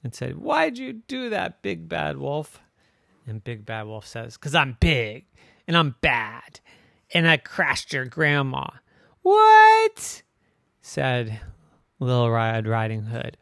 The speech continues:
"Why would you do such a thing?" And the big bad wolf car said, "Didn't I just tell you?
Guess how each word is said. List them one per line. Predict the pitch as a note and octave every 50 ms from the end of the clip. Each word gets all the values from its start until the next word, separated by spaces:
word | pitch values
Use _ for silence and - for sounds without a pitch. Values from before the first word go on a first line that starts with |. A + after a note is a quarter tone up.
| _ _ _ _ -
"Why | - G#4+ G4 G4+ G#4
would | G4+ G4 F#4
you | F4+ F4 E4+
do | - - F#4 G4+ G#4 F#4+
such | - - - - B3+ G#3 A3
a | G#3 F#3
thing?" | F3 - F3 E3 D3+ C#3 C3+ B2+ A2+ G#2 G#2 G2+ - _ _ _ _ _ _ _ _ _ _ _ _ _ _ _ _ _ _ _ _ _ -
And | A#2+ A2+ A2+ A2+ A2+ A2 G#2+ A2 G#2+ G#2 - _ _ _ _ _ _ _ _ _ _ _ _ _ _ _ _ _ _ _ _ _ _ _ _ _ _
the | - A2
big | A2 A#2 A2+ G2+
bad | - A2 G#2 G#2 G#2
wolf | G#2+ G#2 G2+ - _
car | - - G2+ F#2+
said, | - - - - _
"Didn't | - G#3+ B3 B3+
I | A#3+
just | G3+ G3 E3+ -
tell | - D#3 D3 D#3+
you? | F3+ G#3 G#3 F3+